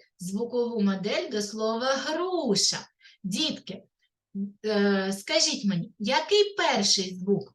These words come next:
в слові груша? Звук Г. Який він? Так, твердий, приголосний.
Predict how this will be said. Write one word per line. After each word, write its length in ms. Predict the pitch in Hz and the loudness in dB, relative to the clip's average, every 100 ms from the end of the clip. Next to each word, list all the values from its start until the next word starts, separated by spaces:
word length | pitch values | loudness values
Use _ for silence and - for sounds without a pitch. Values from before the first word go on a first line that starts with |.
| _ | _
в 80 | - | -8
слові 380 | 208 208 214 240 | 0 0 2 0
груша? 680 | 214 311 269 - - 202 - _ _ - | -2 -2 -2 0 -2 -4 -16 _ _ -10
Звук 360 | 190 247 269 | -6 -4 -4
Г. 520 | 202 165 208 220 175 - - | -2 -2 0 -2 -4 -10 -8
Який 500 | 240 - 349 302 202 | -4 -2 -2 -2 -2
він? 220 | 170 - _ _ _ _ _ _ _ _ _ _ _ _ | -4 -8 _ _ _ _ _ _ _ _ _ _ _ _
Так, 320 | 233 170 - - | -2 -2 -4 -14
твердий, 1000 | - 202 220 190 170 202 220 277 370 - _ _ | -4 2 4 4 0 2 2 0 -6 -10 _ _
приголосний. 960 | - 339 320 208 185 180 190 - 202 - | -4 -2 0 -2 -6 -10 -12 -16 -18 -20